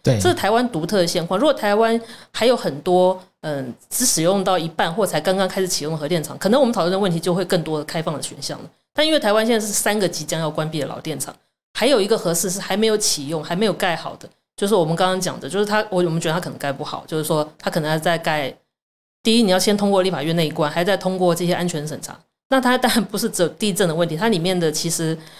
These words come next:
Speaker 2: 很多的工程其实本身有很多问题，但我当然今天没有时间讲那么详细，因为它当初测运转，试运转不过是因为它里面的工程系统有问题，那你必须要重新去体检，然后甚至说不定要换一套系统，这件事情都是很旷日费时的。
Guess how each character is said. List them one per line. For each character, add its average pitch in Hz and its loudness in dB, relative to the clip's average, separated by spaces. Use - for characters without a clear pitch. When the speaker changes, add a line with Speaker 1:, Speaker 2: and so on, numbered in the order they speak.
Speaker 2:
很 160 -4
多 180 2
的 202 2
工 196 0
程 165 -2
其 147 -2
实 165 -2
本 131 -6
身 156 0
有 156 0
很 120 -6
多 135 -4
问 160 0
题， - -12
但 208 2
我 147 -2
当 170 -2
然 165 -2
今 170 -2
天 160 0
没 165 -2
有 143 -2
时 139 -4
间 147 -4
讲 - -8
那 139 -6
么 151 -4
详 - -6
细， 143 -6
因 170 -2
为 190 0
它 202 -2
当 170 -2
初 180 0
测 185 0
运 175 0
转， 143 -8
试 240 2
运 226 6
转 180 2
不 147 -12
过 175 2
是 180 0
因 202 0
为 185 0
它 190 0
里 175 0
面 160 -2
的 160 -2
工 165 -2
程 151 -6
系 135 -4
统 180 -10
有 - -14
问 127 -8
题， - -16
那 247 2
你 185 2
必 208 -2
须 202 0
要 202 2
重 170 -2
新 180 -4
去 226 -4
体 185 -4
检， 147 -2
然 139 -6
后 196 0
甚 190 0
至 185 -2
说 185 -2
不 180 -4
定 175 2
要 175 2
换 170 0
一 160 -2
套 160 -2
系 156 -4
统， - -12
这 269 0
件 254 4
事 233 0
情 190 -2
都 175 -4
是 180 -4
很 175 -4
旷 156 -6
日 151 -4
费 143 -6
时 - -2
的。 - -20